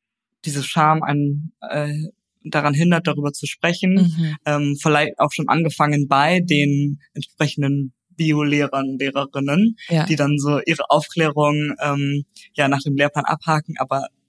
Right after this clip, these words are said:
Speaker 1: dann nicht ganz unbedingt darüber sprechen möchten und, ähm, dass da einfach viel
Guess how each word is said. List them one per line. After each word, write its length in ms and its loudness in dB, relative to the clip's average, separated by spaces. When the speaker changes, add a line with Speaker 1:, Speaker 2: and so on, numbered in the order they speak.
Speaker 1:
dann 200 -8
nicht 220 -16
ganz 300 -2
unbedingt 420 -4
darüber 300 0
sprechen 400 -4
möchten 440 -4
und, 260 -8
ähm, 440 2
dass 160 0
da 140 4
einfach 200 2
viel 760 2